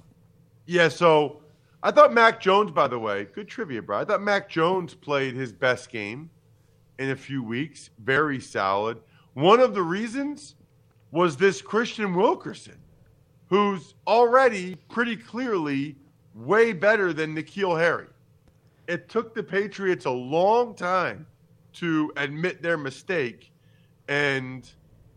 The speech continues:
to bench N'Keal Harry, who was a healthy scratch. And Wilkerson came out and just played much better. Patriots should have done that a long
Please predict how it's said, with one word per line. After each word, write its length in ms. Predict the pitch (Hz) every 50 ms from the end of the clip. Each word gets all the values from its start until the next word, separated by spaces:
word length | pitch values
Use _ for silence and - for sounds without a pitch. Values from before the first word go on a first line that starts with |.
| _ _ -
to 120 | 143 135
bench 580 | 107 - - 156 160 160 151 139 - - - -
N'Keal 500 | 147 139 139 139 - 165 160 147 131 120
Harry, 400 | 131 147 147 135 120 104 101 101
who 140 | 104 127 135
was 180 | 120 123 104
a 100 | 113 113
healthy 440 | 101 113 139 147 147 143 - 127 113
scratch. 720 | - - - - 131 123 131 147 170 175 - - - - _ _ _ _ _ _ _ _ _ -
And 180 | 143 143 143 139
Wilkerson 520 | 160 196 226 220 226 220 - - 185 175
came 260 | 135 175 175 170 165
out 180 | 175 180 185 151
and 80 | 165 151
just 200 | 170 165 - _
played 240 | - 185 190 185 175
much 280 | 180 190 196 190 - -
better. 380 | 190 214 233 233 156 110 - _ _ _ _ _ _ _ _ _ _ _ _ _ -
Patriots 380 | 170 196 220 220 226 202 -
should 160 | - 196 185
have 40 | 160 147
done 140 | 190 190 185
that 140 | 190 190 175
a 60 | 151
long 720 | 143 143 143 151 160 165 175 180 185 190 196 190 180 -